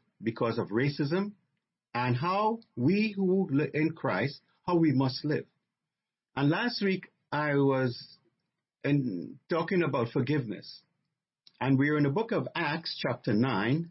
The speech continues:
I'm not gonna, uh, I can give you the scripture references. Acts chapter nine, verses one through six, and verses ten through seventeen. You can read that on your own time.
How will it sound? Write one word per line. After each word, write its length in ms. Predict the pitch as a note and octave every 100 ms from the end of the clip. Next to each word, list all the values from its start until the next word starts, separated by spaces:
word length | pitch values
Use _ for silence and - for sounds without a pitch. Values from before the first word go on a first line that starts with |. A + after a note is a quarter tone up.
| -
I'm 140 | A2+ A2+
not 180 | B2
gonna, 320 | B2 A2+ A2 G2 - _ _ _ _ _
uh, 80 | G2+
I 140 | G#2 A2+
can 140 | C3
give 180 | A#2+ C#3+
you 80 | C3
the 80 |
scripture 420 | B2 - D3+ - G#2+
references. 640 | G2+ - G2+ - C3+ B2+
Acts 280 | C3+ D3+ - -
chapter 240 | A#2+ -
nine, 300 | G#2+ A2 C#3+
verses 380 | C#3+ A2 - F#2+
one 180 | G#2+ A2+
through 220 | A2+ E3
six, 500 | E3 - D3+ D3+ - _ _ -
and 120 | G2
verses 340 | A2 - - -
ten 200 | A#2 A2+ A2+
through 140 | G2+ F#2+ -
seventeen. 800 | C3 A#2+ G#2 - C#3+ F#2 D2 A#2 _ _ - -
You 140 | G#2+
can 180 | - G2
read 200 | A#2 G#2+
that 200 | A2 A2
on 100 | F#2+
your 140 | F#2
own 240 | F2 G2+ G#2
time. 400 | A2+ F2 D#2+